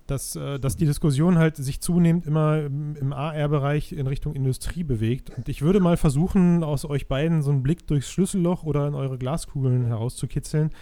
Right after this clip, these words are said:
und mal versuchen, die Frage zu stellen, wo würdet ihr denn zukünftig wirklich, äh, A-R-Anwendungen sehen, wenn, wenn wir jetzt mal die ganzen technischen und Verfügbarkeit und alles außen vor lassen? Wo glaubt ihr, geht das in zwei, drei Jahren realistisch hin?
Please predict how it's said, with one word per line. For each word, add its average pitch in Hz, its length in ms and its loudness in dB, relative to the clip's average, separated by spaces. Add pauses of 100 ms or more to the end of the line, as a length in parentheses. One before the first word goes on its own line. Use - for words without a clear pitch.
(340)
und 139 140 -2
mal 131 140 0
versuchen, 156 920 0
die 135 80 -6
Frage 139 240 -4
zu 147 120 -4
stellen, 147 280 2
wo 151 460 2
würdet 165 220 2
ihr 160 80 -4
denn 151 180 2
zukünftig - 560 -4
wirklich, 156 420 -2 (560)
äh, 160 60 -10
A-R-Anwendungen 147 1040 2
sehen, 143 320 2
wenn, 143 360 -2
wenn 131 60 -2
wir 139 80 0
jetzt 135 140 -4
mal 139 80 0
die 127 140 0
ganzen 143 260 0
technischen 147 560 2
und 131 140 -2
Verfügbarkeit 135 640 0
und 143 120 -4
alles 131 300 -4 (240)
außen 127 240 0
vor 135 180 2
lassen? 117 240 2
Wo 135 140 2
glaubt 147 240 4
ihr, 131 80 0
geht 139 160 -2
das 135 120 -2
in 131 100 -4
zwei, 135 200 0
drei 131 160 2
Jahren 127 200 2
realistisch 123 480 0
hin? 107 260 -2